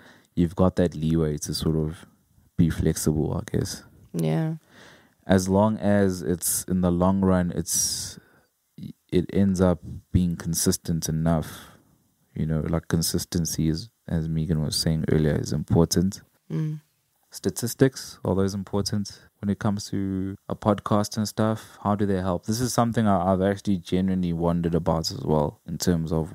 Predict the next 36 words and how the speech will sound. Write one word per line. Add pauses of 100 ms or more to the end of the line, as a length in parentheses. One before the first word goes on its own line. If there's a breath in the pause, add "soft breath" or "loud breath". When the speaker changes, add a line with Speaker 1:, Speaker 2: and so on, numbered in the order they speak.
Speaker 1:
what
the
importance
of
statistics (560)
is,
besides
just
notifying
you (400)
of
how (300)
well
a
certain
episode
is
done
or
how
badly
an
episode
is
done,
or
just
seeing,
just
in
general, (640 soft breath)
you
know,
some
feedback (120)
on